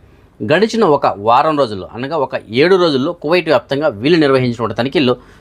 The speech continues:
సుమారుగా ముప్పై ఒక్క వేల మూడు వందల తొంభై ఐదు ఉల్లంఘనలు నమోదు చేసినట్లు తెలియజేస్తున్నారు. అలాగే పదకొండు వందల డెబ్బై తొమ్మిది ట్రాఫిక్ ప్రమాదాలు జరిగినట్లు తెలియజేస్తున్నారు. ఆ ప్రమాదాల కారణంగా నూట ఎనభై మందికి గాయాలు కూడా అయినట్లు తెలియజేస్తున్నారు.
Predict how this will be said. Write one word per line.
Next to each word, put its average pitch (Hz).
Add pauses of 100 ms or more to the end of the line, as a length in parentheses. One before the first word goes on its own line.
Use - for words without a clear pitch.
(160)
సుమారుగా 180 (260)
ముప్పై 208 (140)
ఒక్క -
వేల 135 (240)
మూడు 131
వందల 131 (140)
తొంభై 120
ఐదు 113 (100)
ఉల్లంఘనలు 123
నమోదు 113
చేసినట్లు 104
తెలియజేస్తున్నారు. 110 (640)
అలాగే 175 (760)
పదకొండు 180
వందల 175 (220)
డెబ్బై 135 (100)
తొమ్మిది 160 (320)
ట్రాఫిక్ 190 (120)
ప్రమాదాలు 156
జరిగినట్లు 127
తెలియజేస్తున్నారు. 113 (240)
ఆ - (140)
ప్రమాదాల 143 (100)
కారణంగా 113 (180)
నూట 165 (120)
ఎనభై 135
మందికి 127 (120)
గాయాలు 131
కూడా 120
అయినట్లు 110
తెలియజేస్తున్నారు. 98